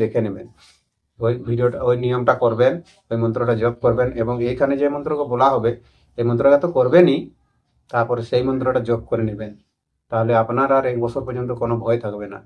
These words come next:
ঠিক আছে? আজকে যে মন্ত্রগুলো বলছি এগুলো হলো ধ্যান মন্ত্র, মা মনসার ধ্যান মন্ত্র এবং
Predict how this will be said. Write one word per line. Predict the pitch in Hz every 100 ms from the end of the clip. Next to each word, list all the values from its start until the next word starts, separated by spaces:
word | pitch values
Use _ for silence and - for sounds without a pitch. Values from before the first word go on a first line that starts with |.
| _ _
ঠিক | 160 175
আছে? | 123 104 - _ _ _ _ _ _ _ _ _ _ _
আজকে | 131 165 165 185 190 190 _ _ _ -
যে | 127 156 170 170
মন্ত্রগুলো | 156 156 160 160 156
বলছি | 151 143 127 120 131
এগুলো | 131 139 147
হলো | 151 151 139 127
ধ্যান | 127 139 143
মন্ত্র, | 143 143 156 - -
মা | 123
মনসার | 127 127 123 117
ধ্যান | 127 139
মন্ত্র | 143 143 175 - - _ _ _ _ _ 123
এবং | 120